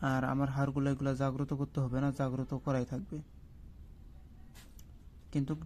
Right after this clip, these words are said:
যে নিয়ম কারণগুলো দেবো সেগুলো আপনাকে ফলো করতে হবে। তো যাই হোক, এই ছিল আজকের কথা। তো আমি মন্ত্রগুলা দিতেছি। এখানে যেটা দেখতেছেন, "আইকালি বস্থানে মুই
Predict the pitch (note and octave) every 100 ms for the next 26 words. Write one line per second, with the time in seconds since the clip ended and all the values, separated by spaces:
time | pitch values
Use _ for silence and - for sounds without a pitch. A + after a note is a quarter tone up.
0 | D3+ C#3+ C#3 D3 C#3+ D3 C#3 C3+ C3+ C3+
1 | E3 - C#3 B2+ B2+ C#3 C3 C3 C#3 C3
2 | B2 - C3 F#3 D3+ - - - - -
3 | - - - - - - - - - -
4 | - - - - - - C#3+ D3 D#3 -
5 | C#3+ - F3 C#3 C3+ C#3 C#3 - C#3 C#3
6 | C3+ D#3 D#3 C#3 B2+ C3+ F#3+ C3+ C3 C3+
7 | C#3 C#3+ C3 C3 C#3 C#3 C3+ D#3 E3+ -
8 | - - - - - - - - - -
9 | - - - - - - - - - -
10 | C#3+ C#3+ D3 D3+ D3 D3 C#3 C#3+ - D3+
11 | D#3+ - - - - - - - - -
12 | - - - - - - - D3 C#3+ D#3
13 | C#3+ C#3+ C#3 C#3+ - D3+ D3 C#3+ C#3 D3+
14 | G#3+